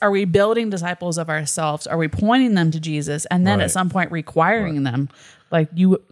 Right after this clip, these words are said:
Speaker 1: go to Jesus. I'm not, I'm not the answer for you
Speaker 2: Right.
Speaker 1: anymore.
Speaker 2: Well, I
Speaker 1: You know?
Speaker 2: think that's the, to me, that's the deal.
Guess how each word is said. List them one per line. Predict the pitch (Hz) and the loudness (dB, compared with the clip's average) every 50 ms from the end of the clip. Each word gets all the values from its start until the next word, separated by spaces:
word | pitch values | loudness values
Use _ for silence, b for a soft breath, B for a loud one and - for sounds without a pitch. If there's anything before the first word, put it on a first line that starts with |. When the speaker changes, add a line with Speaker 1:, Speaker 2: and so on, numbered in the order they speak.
| - 175 | -8 0
Speaker 1:
go | 165 175 196 240 | 4 4 6 6
to | 240 202 | 4 2
Jesus. | 175 160 185 180 165 147 95 87 131 - - | -2 -4 -4 -4 -4 -4 -4 -6 -6 -6 -4
I'm | - 165 180 180 | -2 0 0 0
not, | 175 170 170 170 160 - - b b b b b b b | 2 2 2 0 0 -2 -4 b b b b b b b
I'm | 190 190 | 4 4
not | 190 190 185 170 | 4 4 2 0
the | 165 | -2
answer | 156 175 180 165 - 165 | -2 -2 -2 -2 -4 -6
for | - - 165 156 | -8 -8 -6 -4
you | 151 - | -2 -2
Speaker 2:
Right. | - - | -2 -2
Speaker 1:
anymore. | 147 160 160 156 156 165 170 165 120 143 135 120 B B B B | -2 -2 -2 -2 -4 -4 -2 -2 -2 -2 -4 -6 B B B B
Speaker 2:
Well, | - 117 120 | 2 4 4
I | 135 | 4
Speaker 1:
You | 147 170 | 4 2
know? | |
Speaker 2:
think | 175 143 131 131 | 0 -2 0 0
that's | 131 127 120 - | 0 0 0 0
the, | - 123 117 110 104 101 107 _ _ _ _ - | -2 0 0 0 0 -2 -6 _ _ _ _ -14
to | - 113 | -10 -6
me, | 107 98 127 160 165 131 120 117 | 0 2 4 6 6 6 4 2
that's | 117 107 113 113 107 - - | 0 0 0 0 0 -2 -4
the | - 101 | -6 -4
deal. | 92 110 123 117 95 80 73 87 104 | -2 0 2 2 2 0 -2 -4 -8